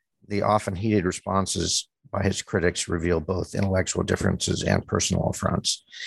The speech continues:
And I recognize that you've won awards and a lot of recognition for your work in this area. But it seems like,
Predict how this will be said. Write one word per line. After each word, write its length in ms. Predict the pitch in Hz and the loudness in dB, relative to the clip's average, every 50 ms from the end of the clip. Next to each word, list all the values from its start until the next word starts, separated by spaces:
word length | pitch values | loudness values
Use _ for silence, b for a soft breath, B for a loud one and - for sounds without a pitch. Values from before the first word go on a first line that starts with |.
| B B B B B B B B _ - | B B B B B B B B _ -4
And 220 | 120 113 107 110 | -2 0 0 0
I 140 | - - 131 | 2 0 2
recognize 600 | 143 151 139 131 - 135 123 110 101 101 95 - | 2 2 2 2 0 0 0 2 2 0 0 -2
that 180 | - 104 101 98 | -4 -4 0 2
you've 200 | 98 101 82 87 | 2 2 2 0
won 200 | 87 90 90 90 | 0 0 2 0
awards 580 | 82 78 82 87 92 90 87 82 - - - - | 0 0 0 2 2 2 2 0 -4 -6 -8 -6
and 200 | 101 113 98 90 | -4 -2 0 0
a 60 | 95 | 2
lot 180 | 92 87 95 92 | 2 2 2 2
of 80 | 87 92 | 2 2
recognition 600 | 92 - 98 90 85 85 95 90 - - - 95 | 0 0 0 -2 0 2 2 2 2 2 0 -2
for 140 | - - - | -2 0 0
your 120 | - - | 0 2
work 300 | - - - - - - | 4 2 2 2 0 -4
in 100 | - - | -8 -6
this 200 | - - - - | -2 0 0 2
area. 440 | - - - - - - - 107 113 - B B B B B B B _ _ _ 107 | 2 2 0 0 0 0 -2 -2 -4 -6 B B B B B B B _ _ _ -4
But 280 | 107 101 98 - - _ | -2 -2 -2 -2 -4 _
it 200 | - 120 110 - | -6 -6 -4 -4
seems 580 | - - 160 156 156 151 151 147 135 - - - - | -2 0 2 2 2 2 0 -2 -2 -4 -8 -8 -4
like, 580 | 110 101 98 101 98 95 98 95 92 - - | 0 2 4 4 4 2 2 0 -2 -6 -8